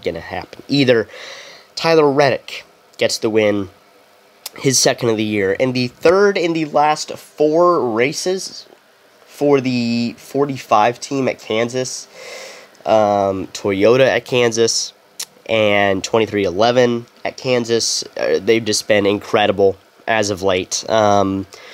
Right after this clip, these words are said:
no other way to put it. They've just been really, really good. And Bubba Wallace, um, would likely be to the good on the cut line if not for a flat tire. He was second for a majority of this race.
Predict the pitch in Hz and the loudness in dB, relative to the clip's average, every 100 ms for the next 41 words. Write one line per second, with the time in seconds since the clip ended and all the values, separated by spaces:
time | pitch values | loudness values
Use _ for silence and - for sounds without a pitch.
0 | - - - - _ - 156 143 139 131 | -20 -18 -20 -20 _ -4 2 4 4 2
1 | 127 131 123 139 135 135 - _ _ 120 | 2 2 2 4 4 4 -2 _ _ 0
2 | 120 113 110 - 113 110 101 113 113 113 | 0 0 -6 0 2 2 2 4 4 4
3 | 113 113 127 123 113 117 117 113 - 110 | 2 2 4 4 4 2 2 0 -4 -2
4 | 120 120 120 127 131 139 - - _ _ | 0 4 4 4 2 0 -4 -6 _ _
5 | - - 123 120 117 117 113 113 104 _ | -12 -2 2 4 6 4 2 -2 -10 _
6 | _ 123 117 113 120 123 - 139 131 131 | _ -4 -2 0 -2 -2 -4 -2 -2 -4
7 | 113 - _ _ _ _ - 123 131 127 | -6 -14 _ _ _ _ -8 -2 0 0
8 | - 120 110 120 120 113 - 127 113 113 | -2 -2 4 4 6 2 0 -2 2 4
9 | 107 107 117 110 - 110 123 117 - 113 | 2 0 0 -2 0 0 2 0 2 0
10 | 95 104 127 117 - 127 131 117 123 107 | 0 0 -2 0 0 0 0 0 2 2
11 | 101 98 117 123 120 113 107 120 113 110 | 0 2 4 4 2 -2 0 2 2 2
12 | - | -2